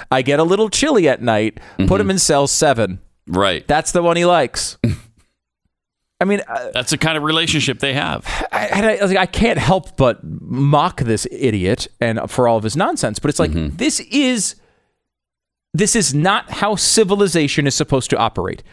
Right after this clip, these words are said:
Speaker 1: When someone
Speaker 2: Mm-hmm.
Speaker 1: has h-, such reckless disregard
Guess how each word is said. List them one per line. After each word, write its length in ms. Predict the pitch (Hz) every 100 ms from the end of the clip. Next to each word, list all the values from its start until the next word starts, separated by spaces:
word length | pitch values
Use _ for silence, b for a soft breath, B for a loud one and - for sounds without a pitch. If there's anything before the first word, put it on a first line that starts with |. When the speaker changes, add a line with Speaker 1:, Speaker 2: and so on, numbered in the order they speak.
| b
Speaker 1:
When 200 | 139 160
someone 640 | 160 - - 214 262 277
Speaker 2:
Mm-hmm. 100 | 277 -
Speaker 1:
has 320 | 208 208 175 -
h-, 140 | - -
such 460 | - - 240 247 - -
reckless 640 | 139 127 143 233 - 302 -
disregard 1080 | 135 170 202 - 190 180 131 127 98 -